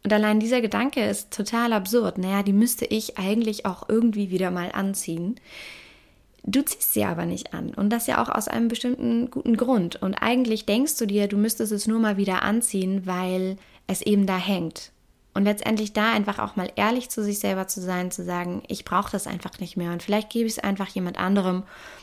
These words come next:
der damit sehr viel mehr anfangen kann", ist ja ein erster, ein erster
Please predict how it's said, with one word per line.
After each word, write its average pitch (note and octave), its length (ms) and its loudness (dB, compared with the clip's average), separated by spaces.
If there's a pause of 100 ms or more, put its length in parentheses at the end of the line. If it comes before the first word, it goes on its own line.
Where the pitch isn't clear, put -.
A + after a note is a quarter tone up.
(140)
der F#3 200 0
damit F3+ 500 0 (280)
sehr G3+ 260 4
viel G#3 160 4
mehr F3+ 500 -2
anfangen F3 380 -4
kann", E3+ 360 -4 (480)
ist - 480 -4 (920)
ja A#3 200 2
ein F#3+ 180 2
erster, G3 720 2
ein F3+ 140 -2
erster F#3+ 600 -2